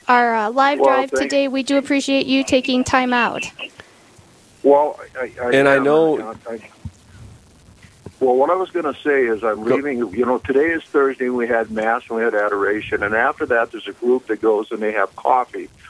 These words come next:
Speaker 2: As I'm sitting here talking to you, they're standing on the deck, uh,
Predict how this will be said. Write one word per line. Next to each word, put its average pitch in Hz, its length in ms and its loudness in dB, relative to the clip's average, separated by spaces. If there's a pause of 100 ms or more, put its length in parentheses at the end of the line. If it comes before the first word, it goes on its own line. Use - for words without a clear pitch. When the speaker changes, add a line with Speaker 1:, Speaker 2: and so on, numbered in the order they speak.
(500)
Speaker 2:
As 127 120 0
I'm 117 160 0
sitting 190 340 0
here 143 200 -2
talking 143 500 -2
to 107 140 -14
you, 101 240 -6
they're 110 240 0
standing 139 400 -4
on 123 120 0
the 110 80 -2
deck, 117 320 -2 (420)
uh, - 400 -6